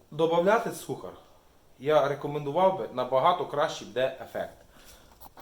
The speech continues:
Тому, але опять же, вибір за вами, робіть самі, як рахуєте, на то потрібно. Іду я, іду я, ой, бо, який вітер зірвався. Іду я, буду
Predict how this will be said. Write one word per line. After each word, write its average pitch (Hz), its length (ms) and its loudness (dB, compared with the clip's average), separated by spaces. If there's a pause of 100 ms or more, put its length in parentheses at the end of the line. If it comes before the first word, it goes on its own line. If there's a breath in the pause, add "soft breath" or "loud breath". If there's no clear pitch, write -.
(180)
Тому, 214 420 6
але 320 280 8
опять 294 300 6
же, 135 140 6
вибір 165 280 8
за 185 120 8
вами, 254 440 10 (140)
робіть 147 340 2
самі, 220 520 6
як 180 360 4 (240)
рахуєте, 151 560 8
на 131 140 4
то 135 160 4
потрібно. 120 500 0 (320 loud breath)
Іду 160 220 4
я, 135 200 10 (920 loud breath)
іду 135 260 6
я, 117 260 8 (120)
ой, 143 140 6
бо, 127 580 6
який 135 220 -2
вітер 120 260 0
зірвався. 117 480 6 (840 loud breath)
Іду 180 260 6
я, 160 280 12
буду 151 340 4